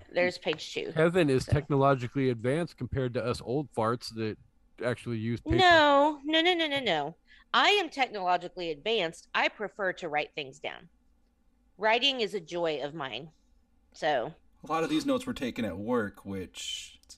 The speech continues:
Speaker 1: Oh.
Speaker 3: it's nice to have notepads that cross over between computers.
Speaker 1: True.
Speaker 2: True. I see your point.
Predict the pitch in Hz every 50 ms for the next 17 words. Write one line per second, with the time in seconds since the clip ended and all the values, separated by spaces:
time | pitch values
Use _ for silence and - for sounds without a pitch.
0 | _ - 156 143 139 143 147 - _ - - 277 262 254 - - - 247 - 262
1 | - 117 - - - 104 90 87 104 101 - - 113 101 - - 113 95 90 92
2 | 87 - - - - 110 101 92 - 98 90 - 104 95 82 73 82 87 - -
3 | - _ _ _ _ _ _ _ _ _ _ _ _ - - 202 151 135 156 170
4 | - _ _ _ _ _ _ 120 110 95 87 82 - _ _ _ _ _ _ _
5 | _ _ _ - - - - - - - - - - 156 165 170 - - - 175
6 | 170 170 160 - - 131 123 117 117 120 -